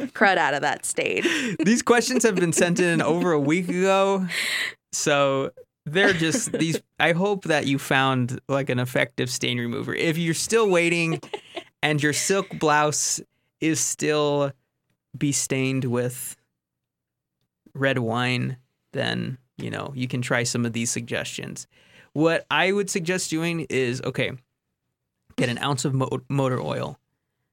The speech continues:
Speaker 2: two ounces of, um, cornstarch, six ounces of
Speaker 1: <laughs>
Speaker 2: coyote urine,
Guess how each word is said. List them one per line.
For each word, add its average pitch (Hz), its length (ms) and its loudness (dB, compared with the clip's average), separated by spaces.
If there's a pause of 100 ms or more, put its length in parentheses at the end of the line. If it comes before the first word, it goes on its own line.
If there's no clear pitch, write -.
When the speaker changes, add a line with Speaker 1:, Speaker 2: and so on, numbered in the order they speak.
(260)
Speaker 2:
two 175 260 0
ounces 131 640 -2 (200)
of, 110 580 -6 (840)
um, 113 400 -4 (100)
cornstarch, - 880 -4 (680)
six - 500 -2
ounces 170 880 0 (260)
of 127 460 -2
Speaker 1:
<laughs> - 40 -12
Speaker 2:
coyote 143 400 2
urine, 143 540 2